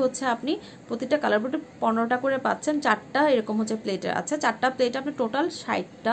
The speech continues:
হচ্ছে আপনি shade পাচ্ছেন। এতগুলা shade একসাথে পাওয়া আসলেই টাফ, আর এটা এত সুন্দর,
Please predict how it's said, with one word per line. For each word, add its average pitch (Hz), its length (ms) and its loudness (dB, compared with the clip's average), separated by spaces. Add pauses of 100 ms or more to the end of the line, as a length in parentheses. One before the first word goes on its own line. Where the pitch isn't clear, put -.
হচ্ছে 220 220 -6 (100)
আপনি 247 140 -4 (100)
shade 196 240 -2
পাচ্ছেন। 180 300 -4 (440)
এতগুলা 269 440 2 (120)
shade 311 180 6 (100)
একসাথে 269 320 -4 (100)
পাওয়া 269 220 8 (140)
আসলেই 247 460 2
টাফ, 180 260 2
আর 196 120 2
এটা 254 120 0 (100)
এত - 140 -6 (260)
সুন্দর, 233 420 2